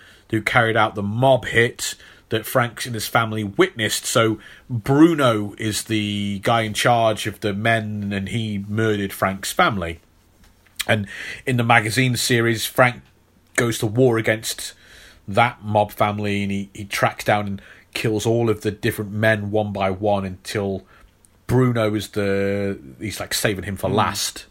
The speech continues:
Speaker 1: Um, but before he, Frank can get to him, Bruno is killed by another warring faction of the, of the mob. So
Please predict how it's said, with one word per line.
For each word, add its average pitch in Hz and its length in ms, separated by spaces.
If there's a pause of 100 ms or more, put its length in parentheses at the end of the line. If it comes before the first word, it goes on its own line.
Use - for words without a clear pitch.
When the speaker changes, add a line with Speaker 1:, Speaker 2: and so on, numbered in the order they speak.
(800)
Speaker 1:
Um, 92 280
but 113 160
before 139 420
he, 143 80
Frank 143 280
can 123 100
get 147 200
to 127 120
him, 117 100
Bruno 127 380
is 110 100
killed 123 460
by 113 200
another 113 460
warring 107 460
faction - 480
of 101 140
the, 101 220
of 101 180
the 104 100
mob. 95 440
So 92 260